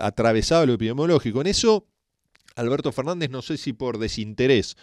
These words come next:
o por personalidad, no se metía en la gestión.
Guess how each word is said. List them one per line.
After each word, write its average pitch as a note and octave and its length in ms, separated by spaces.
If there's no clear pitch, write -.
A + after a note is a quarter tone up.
o F#2 160
por F#2 460
personalidad, A#2 920
no C3 140
se A2+ 100
metía G#2 220
en G2 60
la F2+ 40
gestión. E2 380